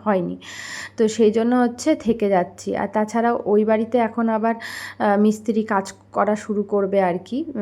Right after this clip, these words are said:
দু এক দিনের মধ্যেই। আহ, মানে, ওপরে ঘর হবে আর কি। তো আমাদের ছাদ তো দেখেছই, যারা আগের ব্লগ দেখতে, আগে, অনেক আগে থেকে ব্লগ দেখো, তারা তো জানোই আমাদের ছাদের কি পরিস্থিতি হয়েছিল। বর্ষায়, মানে, ছাদ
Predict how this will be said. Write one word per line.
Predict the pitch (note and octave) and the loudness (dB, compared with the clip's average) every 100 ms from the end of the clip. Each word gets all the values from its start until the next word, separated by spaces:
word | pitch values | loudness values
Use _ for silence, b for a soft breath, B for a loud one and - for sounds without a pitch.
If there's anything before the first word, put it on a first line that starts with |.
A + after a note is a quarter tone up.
| F#3+ | -2
দু | F#3+ | 0
এক | F#3 F3+ | 0 0
দিনের | F#3+ F#3+ F#3 | -4 -2 -2
মধ্যেই। | F3 E3+ E3 F#3 C4+ - B B B B B | -2 -6 -6 -6 -6 -8 B B B B B
আহ, | G#3+ G3 | 0 2
মানে, | G3 F#3+ G3 G3 - | 2 2 2 0 0
ওপরে | F#3+ G#3 A3 G#3+ | -2 2 4 2
ঘর | - E3+ G3 G3 | 0 2 4 4
হবে | G#3 F#3+ F#3 | 2 0 2
আর | F3+ F3 | 2 -2
কি। | - D4+ D#4+ | -4 -4 -2
তো | G#3 | -2
আমাদের | G3+ - G3+ G#3+ A3+ A3 A3 | -2 -2 0 0 0 -2 -8
ছাদ | - G3+ G3+ | -6 -6 -4
তো | A3+ | -4
দেখেছই, | G3+ G3 A3 A3 A3 G#3+ C4 | -2 -2 -2 -2 -2 -2 -4
যারা | G#3 G3 F#3+ | -4 0 0
আগের | F#3 F3+ G3 | 0 0 -2
ব্লগ | G3 F#3 F3+ F3+ F3+ | -2 0 0 0 -4
দেখতে, | F3+ F3+ - F#3+ | -6 -6 -4 -2
আগে, | F#3 F3+ | -2 -4
অনেক | F#3+ F#3 F#3 | -4 -4 -4
আগে | F#3+ F#3 | -4 -6
থেকে | F#3 G3 | -8 -8
ব্লগ | F3+ F3+ F3 E3+ | -4 -4 -4 -4
দেখো, | F3 - F#3+ G#3 B B B | -6 -6 -8 -8 B B B
তারা | A3 G#3 | 2 2
তো | G#3 A3 | 2 0
জানোই | G#3+ F#3+ G#3+ | 0 0 2
আমাদের | G3+ G3 G#3+ | 2 0 -2
ছাদের | - F3+ G#3+ G#3+ | -2 0 0 0
কি | B3+ | 0
পরিস্থিতি | C4 A3 G#3+ - A3 A#3 | 4 4 4 -2 -2 0
হয়েছিল। | G#3 F#3+ F#3+ G#3+ | 2 0 0 -2
বর্ষায়, | G3+ F#3 F#3 - A#3 A3+ A3+ - | 2 0 0 -2 0 0 -2 -8
মানে, | G#3 F#3 F#3 | -6 -2 -4
ছাদ | F#3 F#3+ | -4 -6